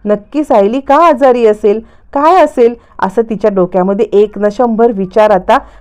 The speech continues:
यायला लागतात आणि कल्पना या सगळ्याचा शोध घेण्यासाठी आता सायलीच्या मागावरतीच राहते. कल्पनाला कुठेतरी दाट संशय असतो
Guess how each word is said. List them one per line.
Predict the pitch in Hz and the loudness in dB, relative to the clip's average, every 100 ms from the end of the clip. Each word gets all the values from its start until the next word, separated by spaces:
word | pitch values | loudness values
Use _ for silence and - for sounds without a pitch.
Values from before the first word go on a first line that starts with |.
| - 190 185 | -14 -10 -2
यायला | 220 208 180 | 2 4 2
लागतात | 170 165 - 160 - | 0 -2 -4 -6 -4
आणि | 202 208 | -6 -4
कल्पना | 208 185 165 202 190 | -2 -2 0 0 0
या | 196 196 | 0 0
सगळ्याचा | 196 175 185 190 220 | 0 0 0 0 -4
शोध | - 190 180 - | -2 -4 -4 -4
घेण्यासाठी | 180 185 254 220 202 208 - _ 190 | -4 -2 0 -2 -2 -8 -12 _ -6
आता | 202 214 | -2 -2
सायलीच्या | 220 175 165 175 294 | -2 -2 -2 -4 -2
मागावरतीच | 339 359 208 175 165 165 170 - | 0 2 2 0 0 -4 -8 -6
राहते. | 160 160 175 - _ _ | -4 -4 -8 -12 _ _
कल्पनाला | 185 - 170 190 202 | -2 0 0 0 -2
कुठेतरी | 202 202 196 294 311 320 311 | -2 -6 -4 -4 -2 -2 0
दाट | 208 185 185 | 2 2 0
संशय | - 175 175 202 | -4 -4 -4 0
असतो | 240 - 220 | -2 0 0